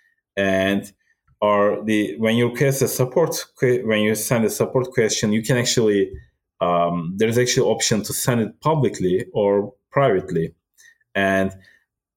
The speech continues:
basically, we, we, we made it default to public, but, you know, people can actually make it private.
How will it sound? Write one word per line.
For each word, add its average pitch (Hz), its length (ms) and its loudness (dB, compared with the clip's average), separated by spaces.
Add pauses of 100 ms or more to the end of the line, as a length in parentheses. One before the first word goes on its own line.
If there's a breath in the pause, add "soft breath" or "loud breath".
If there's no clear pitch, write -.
(280)
basically, 131 340 2
we, 113 400 0
we, 123 280 -2
we 120 160 2
made 147 220 2
it - 300 -4
default 117 460 0
to 139 60 2
public, 139 460 -2
but, - 320 -4 (300)
you 110 80 -2
know, 95 80 0
people 127 260 -4
can 110 140 0
actually 95 260 -2
make 87 140 -2
it - 120 -20
private. 110 380 0